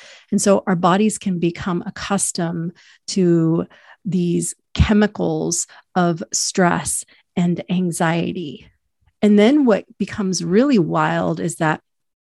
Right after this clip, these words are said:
when our bodies, when the cells of our bodies register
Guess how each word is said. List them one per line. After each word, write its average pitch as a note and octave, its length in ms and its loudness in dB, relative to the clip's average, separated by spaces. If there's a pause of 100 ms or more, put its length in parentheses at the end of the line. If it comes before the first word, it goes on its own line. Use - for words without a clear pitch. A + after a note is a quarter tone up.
(420)
when G3 380 4
our A3+ 260 0
bodies, E3+ 680 -2
when E3+ 220 -2
the E3 80 -2
cells F#3 800 0
of F3 120 0
our E3+ 100 2
bodies E3+ 480 -2
register F3 720 0